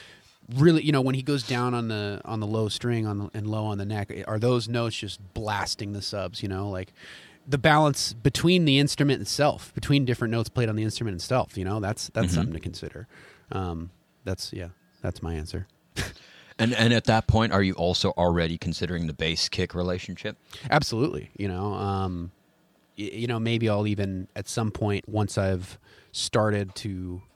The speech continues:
Speaker 1: uh, you know, carve out the bass a little bit, wa-, maybe I'll have the drummer play the kick drum with it, and I'll sound check those two instruments together,
Speaker 2: Mm-hmm.
Speaker 1: you know, to see how they're kind of interacting. Um, you don't, you don't want things stepping on each other. That's, uh,
Speaker 2: Totally.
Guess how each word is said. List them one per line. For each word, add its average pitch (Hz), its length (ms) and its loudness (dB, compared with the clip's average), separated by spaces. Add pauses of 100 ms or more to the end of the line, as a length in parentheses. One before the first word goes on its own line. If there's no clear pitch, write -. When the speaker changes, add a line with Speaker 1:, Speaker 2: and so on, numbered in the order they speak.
(200)
Speaker 1:
uh, 85 400 -4
you 90 140 -4
know, 80 380 -8
carve 92 260 -2
out 87 160 -4
the 90 60 -6
bass 90 260 -4
a 92 60 -4
little 85 160 -2
bit, 87 260 -4
wa-, 90 160 -2 (220)
maybe 101 260 -2
I'll 87 60 0
have 92 140 -2
the 95 100 -12 (120)
drummer 90 240 -4
play 95 220 -2
the 87 80 -6
kick 98 160 -4
drum 90 240 -2
with 120 160 4
it, - 200 -10
and 85 220 -6
I'll 87 120 -2
sound 95 320 -2
check 90 180 -8
those 92 240 -2
two 87 220 -4
instruments 85 360 -6
together, 82 340 -4
Speaker 2:
Mm-hmm. 80 100 -6
Speaker 1:
you 82 40 -6
know, 85 140 -4
to 85 100 -8
see 98 280 -4
how 82 180 -8
they're 78 100 -8
kind 90 220 -10
of 80 60 -8
interacting. 85 600 -6 (560)
Um, 85 380 -6 (340)
you 160 80 6
don't, 170 140 8
you 180 80 8
don't 180 120 10
want 170 140 6
things 147 220 4
stepping 139 340 2
on 90 120 0
each 87 160 -4
other. - 240 -4 (160)
That's, - 360 -2
uh, 92 300 2
Speaker 2:
Totally. 82 280 2